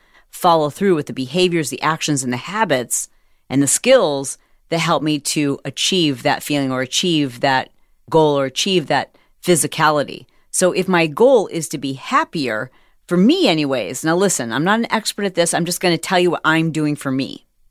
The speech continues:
I wanna be just a little bit happier, even just one percent each week. To do this, I'm going to focus, and I'm gonna ask you to focus solely on the things that are within your control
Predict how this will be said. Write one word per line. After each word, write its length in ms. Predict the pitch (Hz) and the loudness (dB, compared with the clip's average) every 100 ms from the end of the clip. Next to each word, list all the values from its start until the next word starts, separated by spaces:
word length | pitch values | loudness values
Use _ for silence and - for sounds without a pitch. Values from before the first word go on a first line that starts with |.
| - _ - - - | -20 _ -20 -12 0
I 80 | 175 | 4
wanna 220 | 240 294 | 4 4
be 280 | 240 196 - | 2 -2 -4
just 160 | 147 139 | -8 -6
a 60 | |
little 300 | 120 123 143 | -4 -2 -2
bit 160 | 165 220 | 0 0
happier, 640 | 214 190 - 120 98 123 _ _ _ _ | 0 -2 -2 -4 -4 -6 _ _ _ _
even 280 | - 185 196 | -4 2 2
just 180 | 180 - | 2 -2
one 400 | 110 113 127 170 | -8 -6 -4 -4
percent 760 | - 285 - 381 185 - - - _ _ _ | -4 -4 0 2 0 -2 -12 -12 _ _ _
each 200 | 147 147 | -6 -4
week. 400 | 240 220 - - _ _ _ _ | -4 -4 -6 -20 _ _ _ _
To 100 | - | -6
do 220 | 170 185 202 | 2 2 4
this, 320 | 285 339 - - | 2 0 -4 -2
I'm 220 | 165 160 | 0 0
going 260 | 170 196 | 2 2
to 100 | 233 | 0
focus, 500 | 185 196 180 185 180 | 0 2 2 0 -4
and 60 | 165 | -2
I'm 100 | 156 | -2
gonna 140 | 165 | 0
ask 300 | 160 175 180 | 0 0 -2
you 100 | 196 | -2
to 80 | 233 | -2
focus 340 | 226 160 156 151 | 0 -2 -2 -4
solely 440 | - 185 214 269 | 0 2 2 -2
on 180 | 214 220 | -2 -2
the 100 | 220 | -4
things 400 | - 175 175 156 | -2 0 0 0
that 140 | 160 | 0
are 140 | - 147 | 2 0
within 480 | 147 - - 165 165 | 0 -2 0 2 2
your 200 | 151 143 | 0 -2
control 580 | 156 143 - 101 85 | -2 -4 -4 -6 -6